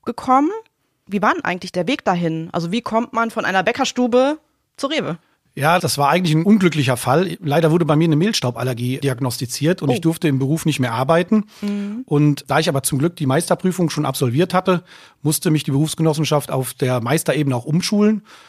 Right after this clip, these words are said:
Speaker 2: Und dementsprechend habe ich mir dann Gedanken gemacht, „Mensch, was könntest du machen?“ Und habe dann noch einen Diplomkaufmann in Betriebswirtschaftslehre auf der F H D W in Bergisch Gladbach gemacht.
Speaker 1: Nochmal so eine kleine Anschlussfrage zum Bäcker-Dasein,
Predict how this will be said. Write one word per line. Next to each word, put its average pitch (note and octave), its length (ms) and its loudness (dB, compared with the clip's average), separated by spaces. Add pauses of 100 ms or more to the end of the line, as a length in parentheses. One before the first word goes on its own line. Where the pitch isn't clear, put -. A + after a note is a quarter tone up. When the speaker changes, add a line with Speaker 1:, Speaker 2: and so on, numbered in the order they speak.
(180)
Speaker 2:
Und B2 140 -6
dementsprechend D3 560 0
habe D3 140 0
ich - 260 -4
mir D3 120 -2
dann C3+ 140 2
Gedanken C3+ 400 0
gemacht, E3+ 360 0
„Mensch, C#3+ 280 -2
was - 120 -8
könntest D3 320 -4
du A#2+ 40 -6
machen?“ F3+ 320 0 (380)
Und B2+ 180 -4
habe D3+ 180 0
dann C#3+ 180 2
noch D#3+ 340 0
einen B2+ 100 -4
Diplomkaufmann E3 1120 0 (140)
in B2 340 -2
Betriebswirtschaftslehre D#3 880 -2
auf C3+ 140 -6
der B2+ 140 -4
F C#3+ 100 -6
H C#3 80 0
D B2 160 -2
W B2+ 100 -2
in A#2 80 -4
Bergisch A2+ 240 -8
Gladbach - 320 -12
gemacht. - 360 -20 (640)
Speaker 1:
Nochmal G3 600 0 (520)
so F#3 100 -6
eine F#3+ 80 -2
kleine G#3+ 260 -2
Anschlussfrage C4 1400 -2
zum G3 340 -4
Bäcker-Dasein, F#3 1200 0